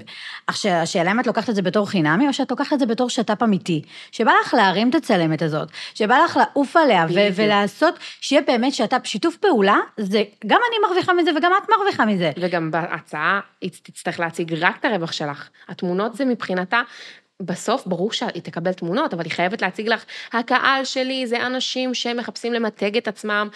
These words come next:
Speaker 1: מהמם.
Speaker 2: והם בעלי עסקים, ויש להם איזושהי זיקה באמת לעולמות הצילומים."
Speaker 1: בדיוק.
Speaker 2: ה-, כאילו, תני לי הקשר, תני לי
Speaker 1: נכון.
Speaker 2: קונטקסט ל-, ל-, בסוף כשתעלי את הסטורי הזה, מי יראה אותו?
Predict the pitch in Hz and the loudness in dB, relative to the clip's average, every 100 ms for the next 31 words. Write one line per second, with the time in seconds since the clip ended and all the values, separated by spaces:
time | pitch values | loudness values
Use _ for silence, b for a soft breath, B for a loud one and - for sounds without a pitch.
0 | B 202 180 180 196 208 208 196 190 202 | B -2 0 2 2 0 -2 0 2 0
1 | 196 190 - 214 226 196 196 196 208 202 | -2 -8 -6 -2 0 0 -2 -2 -4 -4
2 | 196 202 202 175 170 190 180 180 185 185 | -4 -4 -6 -6 -4 -2 -2 -2 -2 -2
3 | 196 175 165 185 185 170 170 160 170 160 | 0 0 0 -2 -2 -4 -4 -4 -6 -4
4 | 165 226 240 B 190 170 160 151 180 - | -2 -2 -2 B -2 0 0 -2 -4 -8
5 | _ - - 220 208 - 214 269 330 269 | _ -10 0 0 0 0 0 2 2 0
6 | - 294 254 160 156 185 220 262 226 185 | -2 0 2 -2 -2 0 2 0 0 2
7 | 247 277 180 180 208 196 180 170 170 B | 2 2 -2 -4 -4 -2 -2 -4 -6 B
8 | B 196 196 285 311 - 240 269 285 - | B -6 -2 0 -2 2 2 2 0 0
9 | 262 262 254 180 165 220 453 494 480 - | 0 2 0 -4 -6 -2 0 2 0 0
10 | 165 | -4